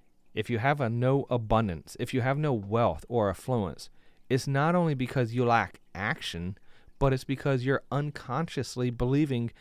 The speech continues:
you don't. It's the fact of believing you can manipulate life, you can ma-, manipulate s-, situations based upon your thoughts, based upon your thinking, and then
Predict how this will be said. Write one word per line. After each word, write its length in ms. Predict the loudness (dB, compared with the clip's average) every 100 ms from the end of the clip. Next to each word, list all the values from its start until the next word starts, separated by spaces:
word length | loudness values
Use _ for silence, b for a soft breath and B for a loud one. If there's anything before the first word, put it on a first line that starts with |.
| b b
you 280 | -4 0 0
don't. 400 | 2 2 0 -4 -14 -20 b b b b b -2
It's 140 | -2
the 120 | -2
fact 400 | 0 2 2 2
of 320 | 2 2 0
believing 720 | -2 0 0 0 0 -2 -4 -8 b b b -14 -6
you 140 | -4
can 220 | 0 0
manipulate 680 | 0 -2 -4 -2 -2 0 -2
life, 500 | -4 -2 -2 -2 -10 b b
you 120 | -8
can 260 | -4 -4 -2
ma-, 220 | -4 -6 -6
manipulate 580 | -4 -2 -4 -2 -2
s-, 60 | -2
situations 1040 | -10 -12 -6 -4 -4 0 2 0 -4 -8
based 300 | -4 -2 -2
upon 340 | -4 -2 -2 -2
your 260 | -2 -2 -4 -10
thoughts, 520 | -6 -6 -8 -14 -20 -18 B B B
based 240 | -4 -4
upon 340 | -4 -2 -2 -2
your 280 | -2 -2 -4 -10 _
thinking, 520 | -6 -6 -6 -10 -10 -14 b b b b -10
and 140 | -4
then 360 | -2 0 -2